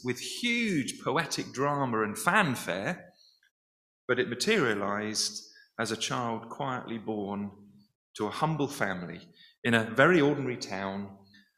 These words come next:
and he gradually grew into his ministry. So for us too today, as we await Christ's return, you know, like a pregnant mother imagining what her child will be like, we as Christians look ahead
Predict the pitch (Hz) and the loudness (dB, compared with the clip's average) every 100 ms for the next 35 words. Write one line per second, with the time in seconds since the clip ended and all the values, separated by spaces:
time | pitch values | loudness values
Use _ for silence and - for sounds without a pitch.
0 | _ - 101 113 107 110 - 101 90 120 | _ -8 -6 -6 -2 -2 -2 -8 -6 -2
1 | 127 101 95 98 - - _ - 117 110 | 0 0 -4 -10 -18 -20 _ -6 -4 -2
2 | 107 107 98 101 101 - - - - _ | -4 -4 -6 -6 -4 -6 -6 -10 -14 _
3 | _ _ _ _ _ _ _ _ _ _ | _ _ _ _ _ _ _ _ _ _
4 | _ _ _ _ _ _ - 160 147 175 | _ _ _ _ _ _ 4 6 8 8
5 | 214 165 - - 214 156 117 117 165 139 | 6 6 2 4 4 4 2 2 4 6
6 | 113 110 131 127 123 143 139 - 131 123 | 4 2 2 2 4 0 0 -6 -6 -4
7 | - 123 160 135 110 131 117 180 185 - | -2 -2 2 2 4 4 6 6 4 -2
8 | - 185 - 151 139 151 156 123 104 - | 4 4 2 -4 -2 0 0 0 -2 -6
9 | - - - 120 123 165 165 143 123 117 | -16 -20 -10 -4 2 4 4 -2 -2 -2
10 | 123 113 120 - 143 131 110 101 113 104 | -4 -2 -2 -2 -4 -2 -4 -2 -4 -2
11 | 101 107 113 - - - - _ _ _ | -2 -4 -6 -10 -18 -20 -20 _ _ _
12 | _ _ _ _ _ - 135 147 131 - | _ _ _ _ _ -4 2 2 2 0
13 | 131 - 127 110 107 120 123 117 - 131 | -2 -2 -2 -4 -4 -4 -2 -4 0 0
14 | - | -2